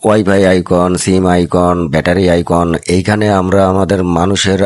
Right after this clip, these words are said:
আইকন বসায় দিব, মানে পিকচারকে ওইখানে নিয়ে বসায় দিব।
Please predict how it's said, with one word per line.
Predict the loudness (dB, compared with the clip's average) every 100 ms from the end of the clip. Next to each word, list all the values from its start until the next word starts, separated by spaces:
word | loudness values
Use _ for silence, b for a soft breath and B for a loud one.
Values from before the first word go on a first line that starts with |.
| -2
আইকন | -2 0 -2
বসায় | -2 0 0
দিব, | 0 0 0
মানে | 0 -2
পিকচারকে | -2 -4 -2 -4 -2 0
ওইখানে | 2 0 0 0
নিয়ে | 2 0
বসায় | 0 0 0 2
দিব। | 0 0